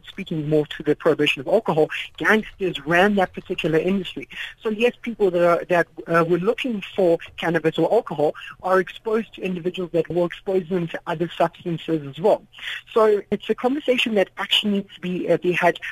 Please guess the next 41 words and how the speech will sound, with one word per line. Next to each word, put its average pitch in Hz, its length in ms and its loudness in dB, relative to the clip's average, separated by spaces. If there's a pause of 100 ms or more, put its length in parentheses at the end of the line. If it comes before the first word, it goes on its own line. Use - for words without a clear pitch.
(160)
properly. - 480 -2 (100)
Five 226 200 2
minutes 240 280 -2
will 202 80 -2
never 196 300 2
be 175 100 0
able 180 200 0
to - 120 -8
really 170 320 2
allow 160 400 4 (140)
for 180 80 0
this 170 180 -6
sort 180 200 -2
of 165 120 -8
type 165 220 -2
of 151 100 -8
conversation. 156 640 -2 (420)
But 202 200 -4
as 214 160 2
the 240 100 0
African 226 360 0
Democratic 180 520 0
Change, 156 360 -2
we 190 320 -2
are 180 100 4
going 190 200 0
to - 80 -10
be 170 100 -10
championing 175 560 0 (220)
the 175 80 -6
full 262 240 0
legalization 165 680 0 (100)
in 160 180 -6
Parliament 160 420 0
next 151 320 -4
year, 160 200 2 (400)
and 180 400 4
it, 196 200 2
it's 180 180 -6
something 220 380 0
that 185 300 2